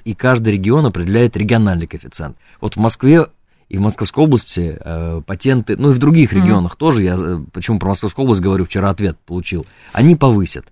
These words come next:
Speaker 1: Патент сегодня стоит, э, семь с половиной тысяч, э,
Speaker 2: Мгм.
Speaker 1: будет стоить там ок-, чуть больше, ну, около девяти тысяч. Там, это не точная цифра, меньше девяти тысяч. Соответственно, изменение, то есть индексация, она ежегодно происходит.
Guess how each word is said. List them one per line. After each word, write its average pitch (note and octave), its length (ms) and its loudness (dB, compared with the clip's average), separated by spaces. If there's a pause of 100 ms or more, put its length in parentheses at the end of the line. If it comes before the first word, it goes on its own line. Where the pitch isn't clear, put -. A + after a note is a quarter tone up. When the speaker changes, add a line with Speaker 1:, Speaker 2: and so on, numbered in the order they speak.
(380)
Speaker 1:
Патент A2 360 0
сегодня G2+ 220 0
стоит, F#2 300 -2 (100)
э, E2 200 -4
семь F2+ 180 -4
с - 60 -8
половиной D3+ 440 4
тысяч, D3 440 -6
э, F2 360 -2
Speaker 2:
Мгм. D2+ 120 -6
Speaker 1:
будет G#2+ 300 -2
стоить G2+ 580 -2
там C#2 300 -16 (320)
ок-, - 260 -14 (440)
чуть A2 180 -4
больше, F#2 400 -2 (160)
ну, D3+ 80 2
около G#2 340 2
девяти F#2 480 -2
тысяч. - 360 -18 (360)
Там, - 200 -12
это F2 220 -2
не G#2 100 6
точная F#2 260 0
цифра, F2+ 280 -2
меньше G2 300 2
девяти D#2 240 -8
тысяч. - 300 -16 (220)
Соответственно, B2+ 520 -2
изменение, B2+ 1080 4 (100)
то F#2 80 -10
есть - 220 -10
индексация, G2+ 720 -2
она A#2 140 0
ежегодно G2 520 0
происходит. F#2+ 640 -4